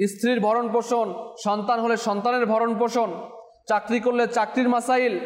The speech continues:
ব্যবসা করলে ব্যবসার মাসাইল, এগুলো আস্তে আস্তে আপনার উপর কি, যখন যেটা করবেন ফরজ হবে। আপনি বালিগ হলে বালিগের মাসাইল আপনার উপর ফরজ হয়ে যাবে। আপনি যখন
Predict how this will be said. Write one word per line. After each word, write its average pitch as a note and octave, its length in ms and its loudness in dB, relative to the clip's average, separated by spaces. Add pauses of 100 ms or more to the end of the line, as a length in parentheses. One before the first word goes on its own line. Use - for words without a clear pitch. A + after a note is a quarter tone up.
(760)
ব্যবসা G#3 320 0
করলে A#3+ 240 2
ব্যবসার G3+ 400 2
মাসাইল, A#3+ 520 2 (520)
এগুলো A#3 340 2
আস্তে G#3+ 280 0
আস্তে B3+ 220 0
আপনার A3+ 260 0
উপর A3 220 0
কি, G#3 440 -4 (600)
যখন G#3 300 2
যেটা G#3+ 240 2
করবেন G3+ 320 2
ফরজ F#3+ 400 0
হবে। E3+ 300 2 (440)
আপনি F#3 680 0 (200)
বালিগ F#3 380 2
হলে G3+ 180 2
বালিগের F#3+ 420 2
মাসাইল G3 480 0 (220)
আপনার F#3+ 300 0
উপর F#3+ 180 0
ফরজ G3 300 0
হয়ে G3+ 240 2
যাবে। F#3+ 340 2 (140)
আপনি F#3+ 320 0
যখন F#3+ 560 0